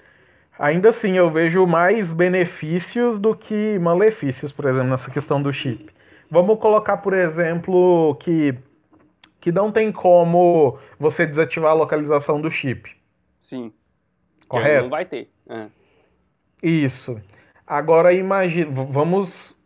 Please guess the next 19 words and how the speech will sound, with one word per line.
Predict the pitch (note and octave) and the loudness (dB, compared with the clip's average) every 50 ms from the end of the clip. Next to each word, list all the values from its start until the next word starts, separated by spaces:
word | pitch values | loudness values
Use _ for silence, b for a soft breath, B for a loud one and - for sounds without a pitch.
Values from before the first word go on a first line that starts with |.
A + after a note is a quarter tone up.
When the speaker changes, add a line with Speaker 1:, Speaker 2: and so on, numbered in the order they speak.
| _ _ _ | _ _ _
Speaker 1:
imaginar | - D3 C#3+ C#3 C3 C#3 C3 C3 C3+ C3+ | -6 -4 -2 -2 -2 -2 0 0 0 0
um | C#3 C3+ | 0 -2
mundo | C3+ C3+ C3 B2 B2 A#2+ B2 B2+ C3 C3+ C#3+ D3+ D3 E3 | -4 -4 -6 -6 -6 -4 -2 -2 -2 -2 -2 -2 0 0
onde | C#3+ C3+ C3 B2 - | 0 0 -2 -4 -4
todas | - F3 E3+ F3 F3+ | -2 -2 -2 -2 -4
as | F#3 F3+ F3+ | -6 -8 -8
pessoas | - F3+ F3+ F3 - - E3 D3 C#3+ | -6 -6 -6 -4 -4 -4 -4 -4 -2
têm | - F3+ E3+ E3 D3+ C3+ A#2+ A2 | -2 -2 -2 -2 -4 -6 -8 -8
isso. | G2 - - - - - _ b b b b b b b b b b - | -12 -16 -20 -20 -20 -20 _ b b b b b b b b b b -6
É, | - C#3 C3+ C3 C3 B2+ C3 C3 - | 0 2 2 4 4 2 0 -2 -4
imagina | F3 D#3 E3+ F3 F3 E3+ G3+ G#3 G#3+ | -6 -4 -2 -2 -2 0 0 -2 -2
a | |
quantidade | G#3 - G#3 G3+ F#3+ - F3+ E3 E3+ E3+ E3 E3 D#3 | -2 -2 -2 -2 -2 0 0 2 2 2 0 -4 -8
de | E3 F3 | -10 -8
casos | - - E3+ D#3+ E3 E3 E3 D#3+ E3 D#3+ D#3 | -6 -2 0 2 2 2 0 -2 -6 -8 -8
de | D3 D#3 C#3+ | -8 -10 -6
pessoas | - E3+ E3 D3+ - - D#3+ D#3 D#3 D#3+ D#3 D3+ D3 - - | -2 -2 -2 -2 -2 -2 0 2 4 4 4 2 0 -2 -10
que | - - | -20 -18
são | - - D#3 D3 D3 D3 D3 C#3+ D3 D3 D3 D3 C#3+ C#3 C#3 C3+ C3 | -8 -4 -2 0 2 2 0 0 -2 -4 -4 -6 -6 -6 -6 -8 -10